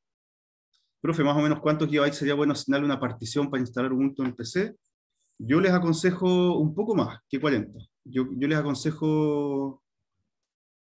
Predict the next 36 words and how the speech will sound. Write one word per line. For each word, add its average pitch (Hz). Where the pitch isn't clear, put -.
unos -
sesenta, 135
por 113
ahí, 120
ideal. 113
Con 120
cuarenta 156
igual 147
les 170
va 185
a 175
funcionar. 175
Pero 123
yo 160
les 185
aconsejo 185
unos 190
sesenta 165
de 160
ahí 160
para 160
arriba. 110
¿Ok? 113
Pensando 165
en 160
que 160
después 156
esa 165
partición 156
la 156
pueden 151
utilizar 147
para 143
otras 123
cosas. -
Quizás -